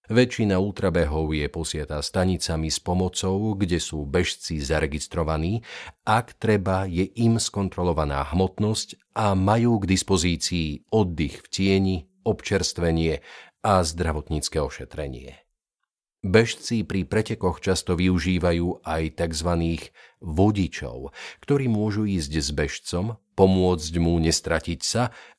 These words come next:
no nesmú nosiť jedlo ani vodu.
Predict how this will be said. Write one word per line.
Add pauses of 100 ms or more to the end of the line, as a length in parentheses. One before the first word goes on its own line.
(120)
no
nesmú
nosiť
jedlo
ani
vodu.